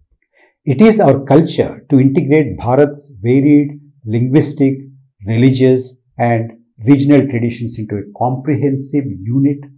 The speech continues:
and to promote mutual cooperation among all while accepting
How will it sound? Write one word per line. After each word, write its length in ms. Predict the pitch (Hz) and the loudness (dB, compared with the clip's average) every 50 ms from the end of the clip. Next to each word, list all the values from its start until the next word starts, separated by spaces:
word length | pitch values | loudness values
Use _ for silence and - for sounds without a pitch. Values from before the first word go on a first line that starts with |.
| _ - | _ -6
and 340 | - 123 117 151 98 101 - - _ _ _ _ _ _ _ _ _ _ _ - | -4 -4 -4 -4 -6 -8 -12 -18 _ _ _ _ _ _ _ _ _ _ _ -8
to 100 | - 127 | -8 -6
promote 480 | - - 131 143 147 160 165 170 165 113 | -2 0 2 4 4 4 4 2 0 -4
mutual 500 | 101 113 139 160 139 - - 165 156 147 | -4 -2 -2 -2 -2 -2 -6 -6 -6 -6
cooperation 680 | - - 120 123 120 120 120 123 120 113 - 127 117 | -4 -2 0 0 0 -2 -6 -8 -8 -8 -6 -6 -6
among 380 | 110 107 110 107 107 - - - | -4 -4 -4 -4 -6 -8 -8 -6
all 520 | - 110 131 135 113 92 85 82 104 _ _ _ _ _ _ _ _ - | -4 0 0 0 0 -2 -4 -12 -18 _ _ _ _ _ _ _ _ -6
while 240 | 123 120 110 101 | -4 -2 -2 -2
accepting 760 | 101 104 - - - 190 185 185 190 - 104 82 80 80 - | -4 -8 -8 -2 -2 -2 -2 -2 -6 -8 -10 -10 -10 -14 -16